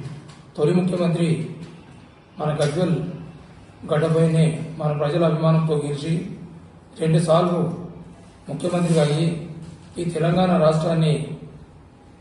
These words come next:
భారతదేశంలోనే నంబర్ వన్ రాష్ట్రంగా తీర్చిదిద్దినటువంటి నాయకుడు కేసీఆర్ గారు. ఆయనను అనే స్థాయి వాళ్ళకు లేదు. ఎందుకంటే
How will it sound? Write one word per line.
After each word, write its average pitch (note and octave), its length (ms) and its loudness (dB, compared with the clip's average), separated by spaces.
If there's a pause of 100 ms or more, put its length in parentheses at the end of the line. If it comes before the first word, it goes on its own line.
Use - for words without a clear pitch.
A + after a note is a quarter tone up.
(280)
భారతదేశంలోనే E3+ 760 2
నంబర్ D#3 300 0
వన్ E3 160 2
రాష్ట్రంగా D3+ 720 -2 (560)
తీర్చిదిద్దినటువంటి E3 880 0
నాయకుడు D#3+ 640 2 (580)
కేసీఆర్ D#3+ 380 2
గారు. D#3+ 460 2 (1080)
ఆయనను F3+ 600 2 (200)
అనే F#3 260 2
స్థాయి E3+ 680 2 (680)
వాళ్ళకు D#3 320 0
లేదు. - 440 2 (220)
ఎందుకంటే E3+ 800 0